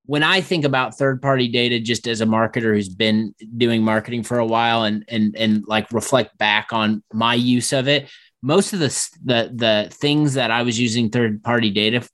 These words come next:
for to the people I was marketing to are probably not things that I'd wanna be, how I'd wanna be marketed to. So I think that's one big thing that I've noticed, uh, just personally, but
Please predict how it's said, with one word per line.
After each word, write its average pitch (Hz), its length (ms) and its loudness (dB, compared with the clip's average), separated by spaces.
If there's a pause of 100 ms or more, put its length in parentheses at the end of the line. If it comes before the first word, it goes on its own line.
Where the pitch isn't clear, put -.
(140)
for 151 520 -2
to 156 280 0
the 147 100 -4
people 151 300 -2
I 147 80 2
was 143 160 -2
marketing 156 380 -2
to 160 240 0
are 113 100 0
probably 151 640 -2
not 131 400 0
things 139 320 0
that 120 240 -2
I'd 127 260 0
wanna 165 260 -2
be, 170 300 -2 (460)
how 139 320 -2
I'd 143 220 2
wanna 170 200 -2
be 180 160 0
marketed 170 520 -2
to. 185 180 0
So 147 160 -2
I 143 100 0
think 139 260 -2 (120)
that's 123 360 0
one 123 340 0
big 113 240 -4
thing 117 320 0
that 107 200 2 (260)
I've 117 220 0
noticed, 113 640 -2
uh, 113 160 2
just 110 300 -2
personally, 113 580 0
but 117 320 0